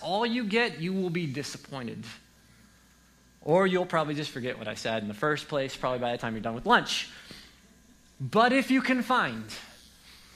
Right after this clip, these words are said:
if you can find what my inadequate words are pointing to today, it'll make a huge difference in your life.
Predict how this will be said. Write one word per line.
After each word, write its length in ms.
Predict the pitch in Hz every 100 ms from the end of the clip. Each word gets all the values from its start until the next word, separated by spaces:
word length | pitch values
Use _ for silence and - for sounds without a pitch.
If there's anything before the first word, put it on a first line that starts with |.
| -
if 200 | 160 151
you 160 | 220 240
can 220 | 233 208
find 600 | - 196 220 220 190 160
what 220 | 202 165
my 220 | 175 190
inadequate 800 | 180 180 185 165 190 196 196 -
words 560 | 143 156 160 165 160 -
are 240 | 135 127 - -
pointing 580 | 190 196 190 190 175 165
to 480 | - 180 202 214
today, 500 | 208 214 202 208 220 170 - - - - - - - - - - - -
it'll 140 | 147 135
make 220 | 127 123
a 20 |
huge 720 | 117 - 165 143 135 120 - - - - -
difference 540 | 120 110 107 - -
in 100 | 120
your 140 | 110
life. 440 | 110 - - -